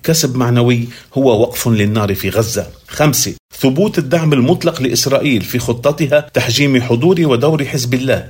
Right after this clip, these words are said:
بدليل التنسيق المخابراتي وثبوت الخرق الميداني،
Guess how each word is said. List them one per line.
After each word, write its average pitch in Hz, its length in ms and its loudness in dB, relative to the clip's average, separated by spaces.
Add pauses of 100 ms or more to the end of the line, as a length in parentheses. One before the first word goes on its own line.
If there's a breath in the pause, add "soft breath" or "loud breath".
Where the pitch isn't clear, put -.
بدليل 120 440 2
التنسيق 123 580 0
المخابراتي 127 960 0 (260 loud breath)
وثبوت 120 540 2
الخرق 170 440 0
الميداني، 131 680 0